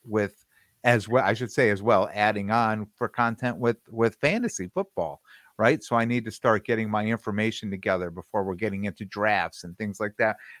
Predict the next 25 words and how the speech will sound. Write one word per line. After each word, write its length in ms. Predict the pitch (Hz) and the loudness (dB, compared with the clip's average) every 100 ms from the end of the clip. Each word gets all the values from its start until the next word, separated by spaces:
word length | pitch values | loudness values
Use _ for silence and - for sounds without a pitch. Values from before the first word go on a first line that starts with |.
| 123 | -16
and 80 | - | -4
throughout 320 | 127 120 - | 2 2 2
the 80 | 104 | -8
season. 380 | 156 139 104 | -8 -6 -8
So 100 | - | -6
now 160 | 110 117 | -2 0
my 200 | 110 113 | 2 0
content 600 | - 127 147 139 107 110 - _ _ | -2 -4 -4 -2 -4 -4 -8 _ _
i-, 40 | 123 | 0
is 480 | 120 131 113 110 - | 0 2 0 0 6
doubled. 360 | 127 143 101 | 6 8 4
Not 200 | 92 107 | 6 6
only 300 | 110 110 107 | 6 4 4
am 40 | 101 | 2
I 0 | |
listening 300 | 101 - 85 | -2 -6 -10
to 60 | |
hobby 340 | - 123 143 113 | 0 0 0 -4
stuff 340 | - 104 123 | 2 2 2
and 100 | 104 | -2
I'm 140 | 92 104 | -6 -4
listening 360 | 101 104 92 | -6 -4 -6
to 60 | 87 | -6
fantasy 540 | - 113 127 110 107 | -2 0 2 -2 -8
stuff, 380 | 90 - 92 117 | -6 0 2 2